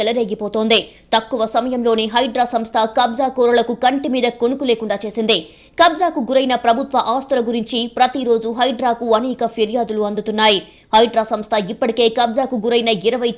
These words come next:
చెరువులను స్వాధీనం చేసుకొని వంద ఎకరాలకు పైగా ప్రభుత్వ భూమిని రికవరీ చేసింది. మొదట్లో ఏదో హడావిడి చేయడం, ఆ తర్వాత వదిలేయడం అన్న పాత పద్ధతికి చెక్ చెప్పింది హైడ్రా. తమ ముందుకు ఫిర్యాదు వస్తే చాలు,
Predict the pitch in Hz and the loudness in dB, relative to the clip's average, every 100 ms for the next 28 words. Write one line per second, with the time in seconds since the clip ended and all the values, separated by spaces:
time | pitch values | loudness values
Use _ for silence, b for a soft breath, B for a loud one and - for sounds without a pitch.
0 | 262 254 269 254 233 220 240 269 269 240 | -2 0 -2 -2 -4 0 0 0 -4 -4
1 | 233 254 240 240 262 B B 196 240 226 | -2 0 2 2 -2 B B 0 2 0
2 | 226 254 240 233 226 226 220 220 226 254 | 0 -2 -4 0 2 2 0 2 2 2
3 | - 220 - 269 269 247 175 220 247 214 | -2 -2 0 -2 0 -2 0 -2 -2 -6
4 | 208 214 208 220 220 170 b b b 202 | -6 -8 -4 0 2 0 b b b 4
5 | 285 415 415 311 254 170 254 285 254 208 | 4 4 4 4 4 2 2 2 0 0
6 | 240 269 247 247 220 233 247 - b 202 | -2 -2 -2 -2 2 2 2 -8 b 2
7 | 247 262 233 226 226 190 226 277 285 247 | 2 0 0 2 2 0 0 0 0 0
8 | 254 247 240 226 226 233 269 233 233 240 | 0 -2 -2 -2 0 0 0 -2 0 0
9 | 254 269 254 247 240 262 285 - 220 196 | 0 -4 -6 -2 -4 -2 -4 -2 -4 -4
10 | 202 208 190 220 175 b b - 202 208 | -4 -4 4 4 4 b b -2 0 2
11 | 208 240 226 220 240 226 254 233 214 226 | 0 -2 -2 0 0 2 2 2 -2 -6
12 | - 277 269 233 202 | 0 0 4 2 2